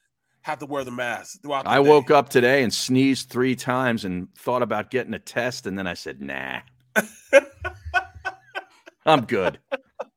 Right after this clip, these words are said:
Speaker 2: I'm good.
Speaker 1: Right,
Speaker 2: Oh,
Speaker 1: right.
Speaker 2: man. All right, we're gonna have, you think, uh, that we're supportive of Jalen Hurts after last night's game, at least for one week.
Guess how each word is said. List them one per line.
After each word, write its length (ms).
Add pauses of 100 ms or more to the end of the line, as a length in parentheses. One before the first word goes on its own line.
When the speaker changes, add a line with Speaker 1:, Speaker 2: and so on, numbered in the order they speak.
(840)
Speaker 2:
I'm 200
good. 340 (320)
Speaker 1:
Right, 280
Speaker 2:
Oh, 300
Speaker 1:
right. 80
Speaker 2:
man. 380 (1200)
All 80
right, 160
we're 120
gonna 200
have, 280
you 120
think, 420
uh, 320 (840)
that 240
we're 540 (220)
supportive 640
of 120
Jalen 420
Hurts 420
after 360
last 360
night's 280
game, 400 (220)
at 120
least 220
for 160
one 280
week. 360